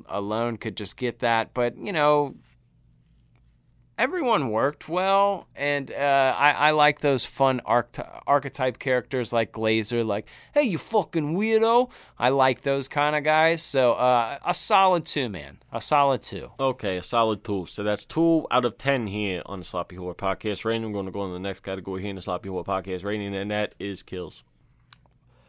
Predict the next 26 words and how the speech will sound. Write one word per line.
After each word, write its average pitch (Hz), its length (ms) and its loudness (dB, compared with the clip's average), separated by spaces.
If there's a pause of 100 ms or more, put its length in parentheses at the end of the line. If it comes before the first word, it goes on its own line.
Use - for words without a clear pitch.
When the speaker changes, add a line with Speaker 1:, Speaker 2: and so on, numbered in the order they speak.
(160)
Speaker 1:
Four. 123 400 -4 (600)
I 98 120 -4
wish 117 200 -2
I 107 100 0
could 101 180 -8
give 104 140 -6
it 95 60 -10
four. 101 320 -8 (120)
Speaker 2:
You 101 100 -6
can't. 127 380 0 (1120)
Speaker 1:
So 123 240 -4
it's 123 160 -6
three. 143 440 -4
Speaker 2:
Three. 117 340 0 (440)
Speaker 1:
I 139 100 2
mean, 123 240 -2 (880)
hands 123 360 -4
down. 120 320 -2 (800)
This 117 160 -6
whole 156 180 6
episode 117 440 2
has 95 160 -8
really 110 180 0
been 98 220 -6
mainly 98 320 -4
about 87 400 -6